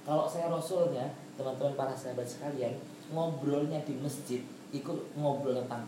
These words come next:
pedang itu seperti apa, yang tajam bagaimana. Dalam Al-Quran dijelaskan, kalau ketemu orang kafir, fador barriqob. Kita diminta untuk memukul yang sebelah mana, dijelaskan sama Allah dalam Al-Quran.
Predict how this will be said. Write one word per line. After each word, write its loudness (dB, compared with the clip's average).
pedang -2
itu -8
seperti -4
apa, -8
yang 2
tajam -6
bagaimana. -4
Dalam 4
Al-Quran -4
dijelaskan, -2
kalau -2
ketemu -4
orang -2
kafir, -4
fador 2
barriqob. 0
Kita 0
diminta 0
untuk -4
memukul 4
yang 4
sebelah -2
mana, -2
dijelaskan -2
sama -4
Allah 0
dalam -4
Al-Quran. 0